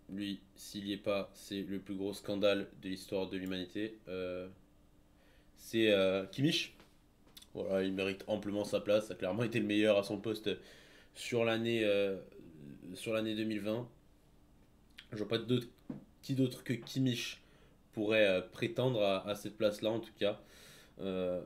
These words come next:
mais voilà, euh, tout simplement, pour moi, Kimmich, euh, est dans les meilleurs joueurs du monde actuellement, donc, euh, donc c'est normal.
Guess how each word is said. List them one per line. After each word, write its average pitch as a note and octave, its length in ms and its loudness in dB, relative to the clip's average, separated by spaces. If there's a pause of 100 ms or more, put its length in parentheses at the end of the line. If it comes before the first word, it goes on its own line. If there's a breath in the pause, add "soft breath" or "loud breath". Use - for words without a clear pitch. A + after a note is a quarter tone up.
mais G2+ 180 -2
voilà, F#2+ 240 0
euh, F#2+ 420 2 (460)
tout - 120 -20
simplement, G2 600 -2
pour G2 140 -6
moi, F#2 520 -2
Kimmich, G2+ 540 -4
euh, F2+ 160 -4 (840 loud breath)
est B2 80 0
dans B2+ 160 4
les C3 100 4
meilleurs C3+ 380 8
joueurs C3+ 160 4
du B2+ 100 -4
monde B2+ 220 4
actuellement, A2+ 520 0
donc, G2+ 280 -4
euh, G2 100 -4 (140)
donc G#2 180 -6
c'est A2 140 -6
normal. A2+ 420 2